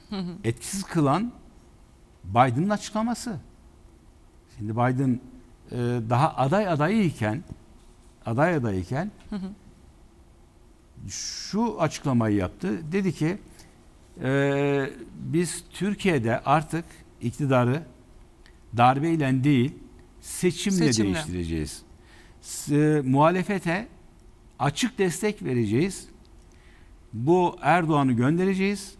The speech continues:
Speaker 1: Hı hı.
Speaker 2: Çünkü bu Erdoğan Doğu Akdeniz'de Amerika'nın ulusal çıkarlarına aykırı hareket ediyor dedi. Şimdi dikkat edin, dikkat edin. Mesela muhalefet, Amerika hiçbir şey söylemiyor.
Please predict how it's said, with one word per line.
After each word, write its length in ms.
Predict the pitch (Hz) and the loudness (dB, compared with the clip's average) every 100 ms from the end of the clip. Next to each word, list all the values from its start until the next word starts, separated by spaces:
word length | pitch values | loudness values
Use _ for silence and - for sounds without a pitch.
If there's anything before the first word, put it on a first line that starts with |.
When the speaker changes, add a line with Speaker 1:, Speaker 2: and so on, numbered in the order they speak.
| - | -10
Speaker 1:
Hı 60 | 214 | -8
hı. 200 | 180 180 | -6 -2
Speaker 2:
Çünkü 320 | 202 185 156 | 0 2 2
bu 100 | 180 | 2
Erdoğan 540 | 160 208 202 135 120 175 127 | 4 4 4 2 0 -2 2
Doğu 200 | 143 170 | 4 4
Akdeniz'de 800 | 165 - 202 190 123 110 123 214 - - - - - - - - | 4 2 -2 -2 -2 -2 -4 -8 -20 -20 -20 -20 -20 -20 -18 -4
Amerika'nın 720 | 139 175 196 170 156 139 135 - | 0 2 0 2 2 2 0 0
ulusal 420 | 160 156 151 131 | 0 0 0 -2
çıkarlarına 760 | - - 151 151 151 156 190 | -4 -4 -2 2 0 0 -2
aykırı 420 | - 135 147 180 | 0 2 2 2
hareket 360 | 190 147 104 90 | 0 0 -2 -4
ediyor 300 | 82 76 71 | -6 -8 -10
dedi. 240 | 65 - - - - - - - - - | -14 -20 -20 -20 -20 -20 -20 -20 -20 -8
Şimdi 640 | - 170 170 170 170 147 - - - - - _ - _ - | 0 2 4 4 4 2 -12 -20 -20 -20 -20 _ -20 _ -6
dikkat 340 | 123 127 214 226 | -4 2 2 4
edin, 320 | 175 139 240 - - - | 0 0 -4 -12 -20 -10
dikkat 320 | 120 190 208 | -4 0 0
edin. 320 | 185 135 190 - | 0 -2 -4 -6
Mesela 500 | 131 123 151 139 123 - - | -4 0 2 2 0 -8 -8
muhalefet, 580 | 110 147 185 190 214 220 - - - - - - - | 0 2 2 0 -2 -4 -6 -20 -20 -20 -20 -20 -6
Amerika 340 | 123 165 208 214 | 2 4 4 4
hiçbir 220 | 220 - | 0 0
şey 120 | 214 | -2
söylemiyor. 460 | 208 214 214 147 | 0 -2 -2 -4